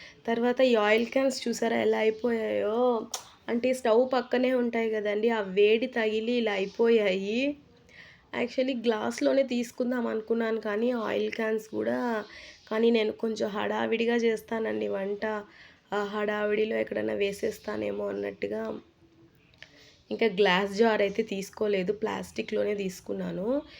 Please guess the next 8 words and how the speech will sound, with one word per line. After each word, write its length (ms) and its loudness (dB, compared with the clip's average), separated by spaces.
ఇంకా 340 -4
salt 480 -2
and 240 4
రాళ్ళుప్పుకైతే 1000 -4
గ్లాస్ 440 0
జారే 320 0
యూజ్ 240 -4
చేస్తున్నాను. 720 -6